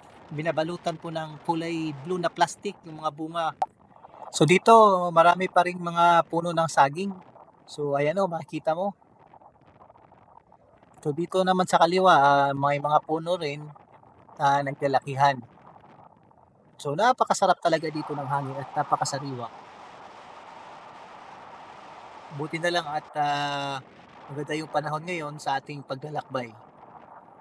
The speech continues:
So, nakikita mo yung mga batang naglalaro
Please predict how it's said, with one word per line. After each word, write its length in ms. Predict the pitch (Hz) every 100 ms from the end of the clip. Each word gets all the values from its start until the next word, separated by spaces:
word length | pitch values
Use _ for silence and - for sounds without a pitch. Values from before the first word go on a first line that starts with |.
| - - - -
So, 400 | - 151 143 143
nakikita 400 | 143 160 170 170
mo 80 | 170
yung 240 | 175 170 151
mga 100 | 147
batang 480 | 147 147 156 151 147
naglalaro 640 | 139 147 151 156 170 151